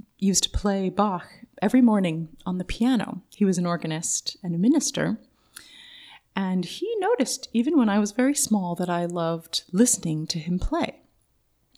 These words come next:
So when I was three years old, he offered to give us an upright Yamaha. And I started my piano <laughs> lessons when I was still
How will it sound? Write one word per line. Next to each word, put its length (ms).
So 180
when 160
I 100
was 200
three 280
years 220
old, 300
he 200
offered 340
to 140
give 180
us 160
an 180
upright 440
Yamaha. 640
And 280
I 200
started 360
my 140
piano 380
<laughs> 20
lessons 600
when 400
I 100
was 240
still 500